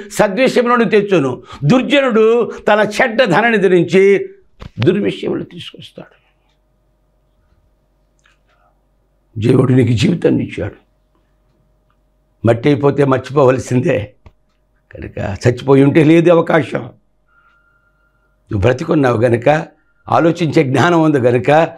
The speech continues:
కళ్ళు చూస్తున్నాయి గనుక, చెవులు వింటున్నాయి గనుక, నోరు మాట్లాడుతుంది గనుక,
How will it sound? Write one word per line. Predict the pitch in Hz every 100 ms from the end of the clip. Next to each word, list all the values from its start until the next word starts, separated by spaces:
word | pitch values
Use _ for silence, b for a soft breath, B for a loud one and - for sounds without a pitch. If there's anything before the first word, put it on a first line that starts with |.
| B B -
కళ్ళు | 139 180 175 175
చూస్తున్నాయి | 175 175 147 139
గనుక, | 135 127 160 185 180 B -
చెవులు | 175 190
వింటున్నాయి | 165 185 180 165 151
గనుక, | 156 151 147 185 196 - B 156
నోరు | 196 180
మాట్లాడుతుంది | 156 208 - 180 165 151
గనుక, | 156 170 165